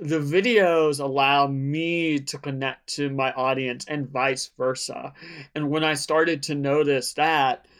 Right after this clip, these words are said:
was when I started to really notice my audience really looking for the intention behind things, because I consistently presented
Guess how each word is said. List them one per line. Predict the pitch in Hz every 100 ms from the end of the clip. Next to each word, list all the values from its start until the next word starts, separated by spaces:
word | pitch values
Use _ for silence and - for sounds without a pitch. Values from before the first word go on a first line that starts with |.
| _
was | 147 127
when | 127 143
I | 135
started | - 143 139 135
to | 151
really | 131 139 151
notice | 143 135 135 127
my | 139 131
audience | 131 127 139 135 139 - _ _ _
really | - 110 135 170 190 165 143 135 127 _ _ _ _ _ _ _ -
looking | 120 143 - - 139 - - 143 156 _ _ _ _
for | - 139
the | 127 131
intention | 127 123 127 123 127 127
behind | - - - 143 143
things, | - - - - 160 - -
because | 147 - 147 135 127 123 - - - - - _ _ _ -
I | 139 143 147 143 135 127 - _
consistently | - 139 - 180 165 - 151 139 135 127 120
presented | 117 - 139 113 120 127 120 113 98